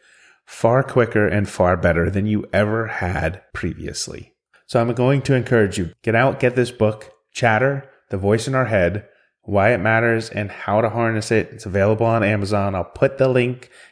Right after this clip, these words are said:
in the show notes so that you can get to it quickly. Give it a, give it a whirl. I'd love to hear feedback on what you thought about the book. I want to know if you were as <laughs> excited and as pumped up as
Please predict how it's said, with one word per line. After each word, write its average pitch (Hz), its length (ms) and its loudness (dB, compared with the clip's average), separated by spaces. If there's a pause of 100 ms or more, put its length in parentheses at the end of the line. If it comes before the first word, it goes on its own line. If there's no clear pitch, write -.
in 117 160 -2
the 120 80 0
show 120 240 2
notes 110 340 0
so 104 100 0
that 95 80 -2
you 95 80 -2
can 92 200 -8
get 107 180 -2
to 127 120 2
it 113 120 0
quickly. 95 580 0 (680)
Give 120 160 2
it 143 60 4
a, 131 280 -2
give 139 140 0
it 147 80 4
a 143 40 4
whirl. 139 440 4 (400)
I'd 104 220 -6
love 127 540 2
to 131 500 2
hear 117 200 0
feedback 113 680 -2
on 104 180 -6
what 107 160 -2
you 113 80 -2
thought 110 240 2
about 107 220 0
the 110 40 -2
book. 104 380 0 (260)
I - 60 -10
want 110 160 0
to 110 80 0
know 107 320 2 (180)
if 107 160 -6
you 110 120 2
were 101 220 2
as 110 300 2
<laughs> 110 60 -4
excited 107 580 2
and 85 320 -4 (120)
as 92 340 2
pumped 104 340 -2
up 95 220 2
as 87 180 0